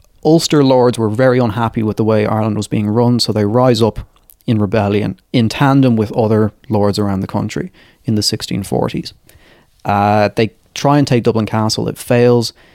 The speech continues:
And the civil, a civil war happens in Ireland that's happening at the same time as the civil war in England. Uh, on one side, you've got the Catholics, I suppose, and they form the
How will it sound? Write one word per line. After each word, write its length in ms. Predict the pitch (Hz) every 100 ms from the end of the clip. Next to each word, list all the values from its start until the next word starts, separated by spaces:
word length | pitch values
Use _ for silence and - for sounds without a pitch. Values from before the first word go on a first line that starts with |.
| - -
And 100 | 117
the 60 |
civil, 320 | 110 151 139 -
a 80 | -
civil 280 | 156 151
war 200 | 139 135
happens 320 | 127 123 120 107
in 160 | 123 110
Ireland 500 | 110 110 107 - -
that's 160 | 123
happening 320 | 127 117 120 117
at 160 | 120 117
the 80 | 120
same 340 | - 127 117
time 400 | 107 127 113 110 -
as 260 | 107 104
the 100 | -
civil 280 | - 117 110
war 160 | 107 104
in 60 | 107
England. 340 | 110 110 110 - _ _ _ _ _ - - _ - -
Uh, 320 | - 123 117 113
on 140 | 110
one 160 | 143 165
side, 240 | 139 127
you've 100 | 104
got 140 | 113 -
the 260 | 107 101 - _ - _ - _ _ - -
Catholics, 480 | 117 107 101 98
I 60 | 117
suppose, 420 | 110 - 101 101
and 100 | 104
they 80 | 123
form 340 | 117 120 113 107
the 200 | 104